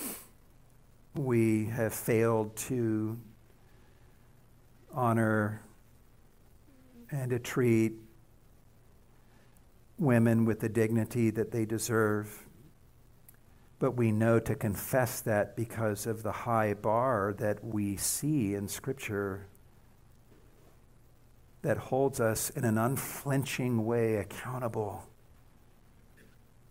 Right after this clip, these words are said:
to honor our sisters as fellow heirs of the grace of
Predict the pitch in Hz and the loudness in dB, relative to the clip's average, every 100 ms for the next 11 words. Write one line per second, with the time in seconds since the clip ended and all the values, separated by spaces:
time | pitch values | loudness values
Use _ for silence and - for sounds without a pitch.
0 | - - - - - 110 - 117 113 107 | -20 -18 -18 -18 -12 -10 0 2 4 2
1 | 110 147 120 - 139 - 123 113 110 120 | 0 -2 -4 0 0 0 -2 -2 -2 -2
2 | 117 - - 117 110 113 120 123 113 - | -4 -4 -2 0 2 2 2 2 0 -4
3 | 117 123 117 113 117 113 113 - 127 117 | -8 -6 -4 0 0 0 -4 -8 -8 -10
4 | 113 - | -10 -16